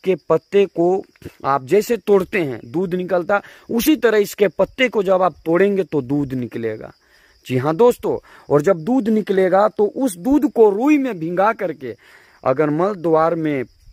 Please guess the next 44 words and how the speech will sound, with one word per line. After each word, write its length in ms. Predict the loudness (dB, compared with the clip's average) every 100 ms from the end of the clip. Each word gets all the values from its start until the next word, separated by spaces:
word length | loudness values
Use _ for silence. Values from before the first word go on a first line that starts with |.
| -8
फोड़ा 300 | -2 0 0
हो 180 | -2
गया, 180 | -2 -4
फुंसी 420 | -4 -4 -6 -6
हो 180 | -4 -4
गया 180 | -4 -8
है 160 | -8 -16 -20 _ _
तो 60 | -6
वहाँ 240 | -4 -4
पे 160 | -2 -2
आप 140 | -2
लगा 300 | -2 -2 -2 -2
दें, 180 | -6 -8 -14 _
वो 100 | -6
धीरे 280 | -2 0 0
धीरे 260 | -2 -2 -2
सूख 340 | -4 -10 -10
जाएगा 360 | -2 0 2 0
और 240 | 0 -4 -8 -16 _
इसके 540 | 0 0 -2 _ 2 2
दूध 460 | 2 2 2 2 0
को 240 | -4 -4 -10 _ -6
यानी 320 | -2 -2 -4
डूमर 440 | -6 -4 -2 -4
के 200 | -2 -2
दूध 380 | -2 -4 -6 -6
को 180 | 0 0
या 160 | 2 0
इसके 360 | -4 -4 -6
दूध 320 | -4 -4 -6 -2
को 160 | -2 -2 -10 -20 _ 0
पानी 360 | 0 2 2
में 240 | 0 -2 -4 _ _ _
बीस 260 | -4 -4 -2
पच्चीस 360 | -6 -4 -8
बूंद 260 | -6 -4 -2
मिला 300 | -2 0 -2
करके 380 | -4 -8 -4 -4
नियमित 640 | -2 -2 0 2 2 -2 _
तीन 200 | -8 -4
चार 240 | -4 -4
दिन 160 | -4 -8
सेवन 300 | -6 -4 -6
करें 280 | -6 -8